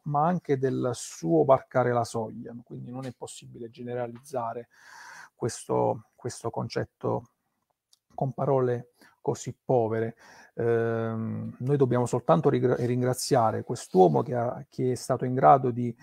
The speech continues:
ehm, di trovare queste, queste polle d'acqua e di cre-, di, mm, e di poter dar vita a un parco così bello. Ehm, poi, poi, poi, per non perdere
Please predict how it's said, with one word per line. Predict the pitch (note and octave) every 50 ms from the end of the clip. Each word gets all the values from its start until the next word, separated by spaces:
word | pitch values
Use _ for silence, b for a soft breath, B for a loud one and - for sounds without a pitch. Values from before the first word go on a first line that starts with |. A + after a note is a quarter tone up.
| B B B B
ehm, | - B2+ B2 A#2 A2+ A2+ A2 A2 A2 G#2+
di | - - C3 B2
trovare | - C3+ B2+ C#3 C#3 B2+ A#2+ A#2+ A#2 A2+
queste, | - A#2 - - - - B2+ A#2+ A#2 A#2 A2+ A#2+ -
queste | - B2 - - - B2
polle | - E3 E3 D3 C3+ C3
d'acqua | C#3 E3+ G3+ F#3+ - - D3+ C#3
e | B2+
di | C3 B2+
cre-, | A#2+ - C3 C3 B2 B2
di, | B2 C#3 C#3
mm, | C3 C3 B2+ B2 A#2+ A#2+ A#2+ A#2+ C3+
e | C3 B2
di | A#2+ B2 A#2+ A2
poter | - B2+ A#2+ - C#3 B2+
dar | A#2+ B2+ B2+ B2 B2+
vita | C3 D3 E3+ E3+ D3 C#3 C3
a |
un | C3 B2+ A#2+
parco | - D3+ D3+ - - D3+
così | C3 B2 A2+ - B2
bello. | B2 B2 B2 A2+ G#2 - A2 A2+ A2+ B B B B B B B B B B B B B B B B B B B B
Ehm, | - C3 C3 C3 C3 B2+ B2+ B2+ B2 B2 B2 A#2+ A#2+ A#2+ A#2+ A#2 A#2+ - _ _ _ _ _ _
poi, | - E3+ F#3 G#3 G#3+ G#3+ G#3 G#3+ A3 A3 G#3 B B B B
poi, | - C#3 C#3+ D3 C#3+
poi, | - D3 C#3+ C#3
per | - C#3 C3+ C3
non | C#3 D3 D3+ D3
perdere | - D3 C#3+ C#3 B2+ B2+ C3 C3+ C3 B2+ B2+ B2 B2+